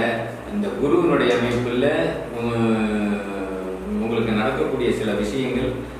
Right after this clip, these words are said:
இதுல உங்களுக்கு சாதகமா தான் இருக்கும் அப்படிங்கிற அமைப்பு. மூணாம் இடத்தோட ராகு தொடர்பு கொள்றதுனால ராகு திசை நடக்கிறவங்களுக்கு சிறப்பாவே இருக்கும். குரு பே-, கொஞ்சம் இடம் மாறி இங்க உட்கார்ந்து இருக்கிறாரு. அது ஒரு ரெண்டு மாசம், ஒரு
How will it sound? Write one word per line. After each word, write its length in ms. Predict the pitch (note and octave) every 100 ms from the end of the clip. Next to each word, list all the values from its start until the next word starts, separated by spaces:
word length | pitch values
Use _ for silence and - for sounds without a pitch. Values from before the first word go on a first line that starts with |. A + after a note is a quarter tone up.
| -
இதுல 180 | A2 B2
உங்களுக்கு 360 | B2 A#2 A#2 A2+ -
சாதகமா 420 | - - A2+ A#2
தான் 220 | A2 G#2+
இருக்கும் 400 | A2 A2 A#2 A2 G2 - - G#2
அப்படிங்கிற 360 | G#2 A#2 A2
அமைப்பு. 380 | G#2 G#2 A2 G#2+ - A2+
மூணாம் 300 | B2 C#3 C3+
இடத்தோட 280 | - A#2+ A#2+ A2
ராகு 200 | A2+ A2+
தொடர்பு 300 | A2 G#2+ A2
கொள்றதுனால 400 | G#2 G#2 G#2 G#2+ G#2+
ராகு 200 | G#2 G#2+
திசை 160 | A2 A2
நடக்கிறவங்களுக்கு 580 | G#2 G#2 - G#3 G#2 G#2
சிறப்பாவே 400 | G#2 G#2 G#2+ G#2+ -
இருக்கும். 300 | - - - - - - - A2+
குரு 160 | D3 - -
பே-, 460 | C3 C3 C3 B2+
கொஞ்சம் 260 | B2+ B2+ B2
இடம் 200 | B2 C#3+ C#3
மாறி 180 | C3+
இங்க 220 | C3+ B2 B2
உட்கார்ந்து 300 | A#2+ B2+ B2
இருக்கிறாரு. 320 | B2 A#2+ -
அது 220 | C#3 C3
ஒரு 100 | C3
ரெண்டு 160 | B2+ B2
மாசம், 340 | B2+ B2+ C3
ஒரு 140 | B2